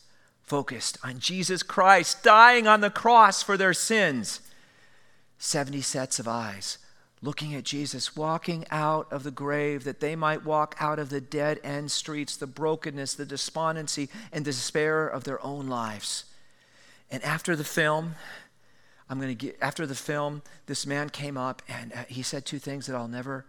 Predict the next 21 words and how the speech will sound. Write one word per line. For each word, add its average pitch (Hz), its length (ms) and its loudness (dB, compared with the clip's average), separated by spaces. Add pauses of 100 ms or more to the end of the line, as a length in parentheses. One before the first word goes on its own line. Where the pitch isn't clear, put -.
(160)
forget 120 420 -6
in 113 100 -10
my 113 160 -8
life. 104 300 -10
He 107 100 -14
said, 117 220 -12
"Number 127 180 -10
one, 107 360 -10 (680)
that - 180 -8
was 147 160 -6
an 131 80 -6
incredibly 143 640 -8
beautiful 123 640 -10
film. 95 460 -14 (880)
And 120 100 -10
number 131 220 -8
two, 139 400 -8 (1120)
why 147 220 0
haven't 170 360 -4
I 139 140 -6
heard 120 520 -8